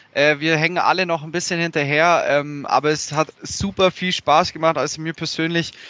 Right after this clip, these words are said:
äh, ich muss echt sagen, ich bin super geflasht davon. Äh, wir haben keine geringeren Leute heute hier als, ähm, man kennt ihn, äh, Thomas Dirnhöfer,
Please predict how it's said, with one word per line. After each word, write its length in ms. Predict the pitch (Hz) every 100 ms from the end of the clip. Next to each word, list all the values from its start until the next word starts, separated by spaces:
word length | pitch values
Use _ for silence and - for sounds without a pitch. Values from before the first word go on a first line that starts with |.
| - -
äh, 120 | 147
ich 80 | 151
muss 160 | 160
echt 160 | - 156
sagen, 280 | 170 160 170
ich 120 | 151
bin 140 | 151
super 280 | 147 185 175
geflasht 500 | 156 147 147 151 175
davon. 360 | 165 - 156 135 - - - -
Äh, 140 | 151
wir 100 | 151
haben 160 | 196 202
keine 340 | - - 254
geringeren 520 | 240 196 220 233 185 156
Leute 420 | 160 226 - 156 - -
heute 260 | 147 156 143
hier 560 | - - 202 190 226 - - - -
als, 580 | - 151 175 196 - - -
ähm, 320 | 156 151 151
man 180 | 143 143
kennt 300 | - 175 196
ihn, 240 | 185 190 196
äh, 320 | - 156 156
Thomas 500 | - 208 220 208 -
Dirnhöfer, 800 | 196 202 151 147 - 175 190